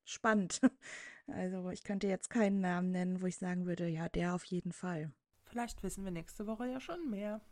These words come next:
Speaker 2: Es bleibt auf jeden Fall doch noch etwas spannend, was das Fahrerkarussell angeht.
Speaker 1: Wenigstens etwas, ja. <laughs>
Speaker 2: Ja. Ja, ansonsten, was ist noch zum Qualifying zu sagen? Wir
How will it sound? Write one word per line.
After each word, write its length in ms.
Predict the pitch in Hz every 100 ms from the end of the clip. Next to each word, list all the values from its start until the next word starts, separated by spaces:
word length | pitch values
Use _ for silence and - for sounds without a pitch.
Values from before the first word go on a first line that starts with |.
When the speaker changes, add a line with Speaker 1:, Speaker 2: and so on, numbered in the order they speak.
| -
Speaker 2:
Es 100 | -
bleibt 260 | 202 180 185
auf 120 | -
jeden 140 | 196
Fall 240 | - 190 185
doch 240 | 165 -
noch 140 | 170
etwas 240 | - - 180
spannend, 360 | - 160 160
was 120 | 175 -
das 120 | -
Fahrerkarussell 880 | - 165 165 - 175 175 - 175 170
angeht. 400 | 170 170 165 - - -
Speaker 1:
Wenigstens 420 | 202 190 - 175
etwas, 460 | - - 165 165
ja. 120 | 175 165 202 -
<laughs> 800 | 233 - 247 - - - - -
Speaker 2:
Ja. 80 | 160 - - _ - - _
Ja, 140 | 220
ansonsten, 840 | 254 180 170 180 175 - 226 226 233 - - -
was 160 | 208
ist 100 | 233
noch 140 | 226 233
zum 120 | 226
Qualifying 600 | - 254 262 226 208 208
zu 100 | 220
sagen? 460 | 226 262 254 208
Wir 100 | 196